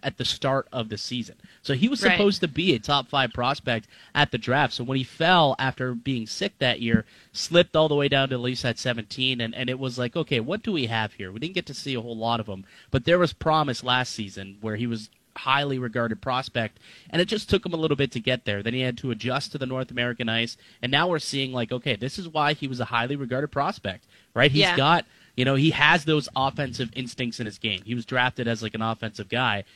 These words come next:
Speaker 1: and he had to work on, on his defensive game, and he did that. They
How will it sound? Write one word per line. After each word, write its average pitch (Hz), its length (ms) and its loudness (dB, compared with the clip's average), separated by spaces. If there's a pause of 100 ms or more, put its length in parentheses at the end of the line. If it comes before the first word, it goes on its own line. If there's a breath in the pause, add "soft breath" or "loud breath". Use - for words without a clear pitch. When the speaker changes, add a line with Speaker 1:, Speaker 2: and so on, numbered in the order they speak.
Speaker 1:
and 123 60 -8
he 135 40 2
had 147 80 4
to 147 60 2
work 175 300 -2
on, 160 240 2 (160)
on 151 100 0
his 147 100 -2
defensive 160 460 -2
game, 104 280 -4
and 135 100 -2
he 151 80 0
did 160 280 0
that. 147 260 4 (380 soft breath)
They 135 120 2